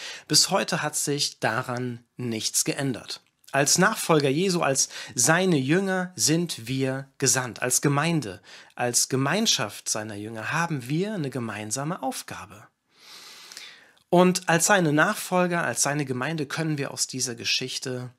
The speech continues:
so einiges lernen über unsere Aufgabe, die wir haben. Und das Erste, was mir auffällt, ist,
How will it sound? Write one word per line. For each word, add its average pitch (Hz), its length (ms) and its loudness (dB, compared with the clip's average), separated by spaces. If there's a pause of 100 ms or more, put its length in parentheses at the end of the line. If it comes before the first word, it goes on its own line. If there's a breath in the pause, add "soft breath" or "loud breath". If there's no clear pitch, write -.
so 143 180 -2
einiges 113 540 -2
lernen 101 440 -6 (1080)
über 107 200 -4
unsere 104 340 -4
Aufgabe, 95 480 -8
die 101 120 -14
wir 92 180 -12
haben. 87 240 -14 (1000 loud breath)
Und 165 140 8
das 160 120 6
Erste, 190 420 4
was 147 200 4
mir 175 260 6
auffällt, 143 500 0
ist, - 600 -2